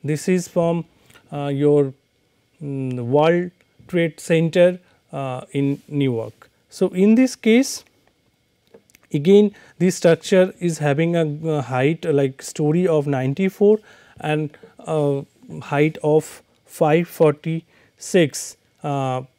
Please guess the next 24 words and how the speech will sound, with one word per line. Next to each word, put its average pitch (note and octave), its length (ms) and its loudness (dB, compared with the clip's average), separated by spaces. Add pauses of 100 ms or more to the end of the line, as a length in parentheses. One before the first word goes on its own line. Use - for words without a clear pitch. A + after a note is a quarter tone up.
(420)
up C#3+ 180 -2
to E3 80 0
the D3+ 140 6
top, G3 440 6
but D3 280 2
the D#3+ 140 2
occupied F#3+ 520 2
height D#3 500 -2
is D#3+ 280 -4 (360)
only D#3 420 0 (300)
up C#3 260 -8
to B3+ 220 -2
three D3+ 260 -2
eighty-six. C3+ 800 -2 (920)
In A#3 220 8
this C4 220 4
case, A3 420 4
uh, F3 400 8 (500)
it D#3+ 160 -6
is E3+ 120 -2
a F3 60 6
massive D3+ 460 -2
structure G3 560 -2
where E3 380 2